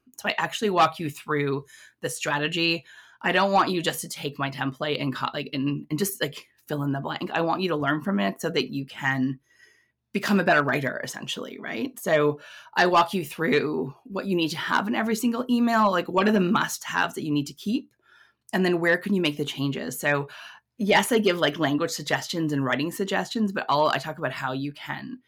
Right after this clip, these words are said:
again, switch those to the thing that makes sense for you, right? The way you say hi, like, the funny story you might tell.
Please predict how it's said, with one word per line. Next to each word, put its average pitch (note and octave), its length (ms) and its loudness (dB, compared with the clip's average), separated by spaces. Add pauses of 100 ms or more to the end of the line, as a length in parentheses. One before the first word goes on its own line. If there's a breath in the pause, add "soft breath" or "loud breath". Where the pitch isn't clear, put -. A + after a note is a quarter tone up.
(600)
again, C#3+ 300 0
switch - 300 -6
those C#3 640 2
to E3 220 -10
the C#3+ 120 -4
thing F#3 200 0
that C#3 120 0
makes C3 200 -4
sense B2 180 -8
for D3 100 -6
you, F#3+ 260 0
right? C3 260 -8
The C3+ 80 -4
way C3+ 100 -2
you F#3+ 180 2
say C3+ 180 -8
hi, - 480 -6
like, E3+ 260 -6 (240 loud breath)
the - 80 -12
funny D3+ 240 0
story F3+ 280 -2
you B3 120 4
might F#3+ 240 2
tell. B2+ 480 -2